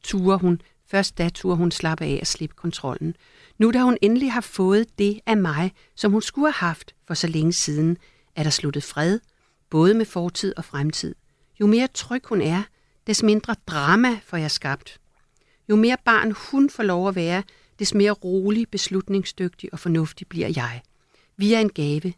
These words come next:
til hinanden. Min lille ven og jeg." Lille ven kalder jeg hende. Det er det, hun er og altid har været. Lille ven. Et barn, som gjorde sit bedste, sit aller yderste for at holde sammen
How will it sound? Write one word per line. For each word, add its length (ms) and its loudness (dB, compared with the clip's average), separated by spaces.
til 160 -4
hinanden. 540 -2
Min 180 4
lille 340 -2
ven 220 0
og 140 -8
jeg." 100 -10
Lille 320 4
ven 180 2
kalder 320 -8
jeg 120 -6
hende. 320 -4
Det 160 4
er 100 2
det, 240 -2
hun 140 2
er 220 0
og 200 -2
altid 300 -2
har 140 -2
været. 440 0
Lille 320 4
ven. 260 4
Et 100 0
barn, 400 2
som 240 0
gjorde 320 2
sit 180 -4
bedste, 380 0
sit 240 -4
aller 320 -6
yderste 440 -4
for 100 0
at 40 0
holde 140 2
sammen 540 2